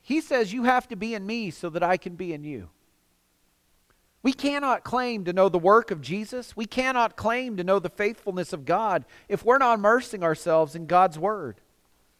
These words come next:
God's word adds to our prayers. God's word provides the language of God to stay connected with the real power of God. For us to know the language of God,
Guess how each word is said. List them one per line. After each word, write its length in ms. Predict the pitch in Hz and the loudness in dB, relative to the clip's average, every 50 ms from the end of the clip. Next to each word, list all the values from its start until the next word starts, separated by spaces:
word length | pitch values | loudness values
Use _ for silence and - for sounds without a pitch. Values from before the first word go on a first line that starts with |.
| _ _ _ _ _ _ _ _ _ _ _ _ _ - | _ _ _ _ _ _ _ _ _ _ _ _ _ 4
God's 280 | - 208 220 226 170 185 | 6 8 8 8 6 6
word 280 | 202 226 226 226 202 - | 6 8 8 8 6 6
adds 380 | 151 175 180 202 - 190 - - | 4 6 6 6 4 2 -2 -2
to 120 | - 208 | 2 4
our 140 | 190 165 147 | 6 6 4
prayers. 480 | - - 185 190 202 214 240 240 175 | 2 0 0 2 4 4 2 2 0
God's 360 | 147 139 196 196 214 220 170 160 | 0 2 4 4 4 4 2 2
word 320 | 165 214 226 226 220 175 | 4 4 4 4 2 0
provides 640 | - 208 180 135 165 170 185 208 233 247 196 170 | -2 -2 2 4 6 6 6 6 4 2 0 0
the 80 | 165 175 | 0 2
language 520 | 160 160 175 196 220 233 233 240 220 185 | 4 4 4 2 2 2 2 2 2 2
of 120 | 196 147 127 | -2 -2 2
God 400 | 135 165 175 202 220 233 208 - | 4 4 6 6 6 4 2 -2
to 140 | 208 196 - | -6 -6 -4
stay 240 | - - 220 214 | -2 0 0 0
connected 560 | 214 - 202 175 180 190 202 - - 247 208 208 | 0 -2 -4 -2 -2 -2 -4 -4 -10 -10 -6 -6
with 140 | 202 - | -4 -4
the 60 | - 170 | -4 -2
real 240 | 156 170 190 208 | 2 2 2 2
power 400 | 190 - 160 170 190 185 196 220 | 2 0 0 0 2 2 2 2
of 140 | 214 190 180 | 0 0 0
God. 320 | 214 214 220 226 233 233 - - - - - | 0 0 0 0 -2 -4 -8 -16 -20 -6 -2
For 180 | - 233 - 226 | 0 2 4 6
us 220 | 254 294 - - | 6 4 4 0
to 140 | - - 240 | -8 -8 -4
know 260 | 226 240 254 269 277 | 2 4 6 6 6
the 100 | 208 226 | 4 4
language 460 | 208 202 196 190 185 170 180 170 143 175 | 2 4 2 2 2 0 -2 -2 -2 -2
of 100 | 156 135 | -4 0
God, 360 | 151 156 160 180 185 180 | 2 4 4 4 2 0